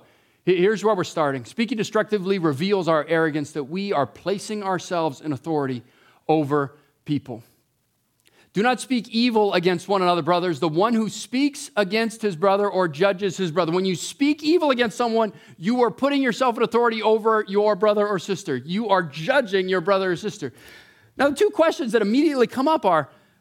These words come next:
"But Dave, doesn't the Bible tell me to judge?" And David, I've, I've heard this countless times. I, I get it. Don't judge.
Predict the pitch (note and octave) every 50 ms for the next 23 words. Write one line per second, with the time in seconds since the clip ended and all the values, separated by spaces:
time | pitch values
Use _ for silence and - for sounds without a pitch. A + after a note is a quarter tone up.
0 | _ _ A3 - - F4+ C4+ F#3 A#3+ C4+ F#4+ F#4+ B3 - F#3 A3+ C#4 E4 - A3+
1 | A#3+ B3+ C4 A3 F3 C3 D3+ D3 F#3 D4+ E4+ - - - _ _ _ _ _ _
2 | _ _ _ _ _ _ _ _ _ _ _ _ _ _ _ _ _ - B3 C4+
3 | C#4 B3+ G#3 D3+ A#2+ - - - _ _ _ _ _ _ _ _ _ _ G#3+ B3
4 | A#3+ - - G#3 A3 C#4+ D4 G#3 - - E4 G4 G4+ G4+ G4+ G4 F4 F4+ E4+ -
5 | - - _ _ _ _ _ _ _ - - D4+ D#4 F4 F#4 F#4+ F#4+ D#4 D#4 -
6 | - C#4 C#4 B3+ G3+ D3 A2+ - - - - _ _ _ _ _ _ _ _ _
7 | _ - _ G3 G#3+ G3+ - F#3+ G3+ F#3+ A3+ F#3 C3+ B2 B2 A2+ F3+ A3 C4 C4
8 | A#3 A3 A#3 G3+ C#3+ A2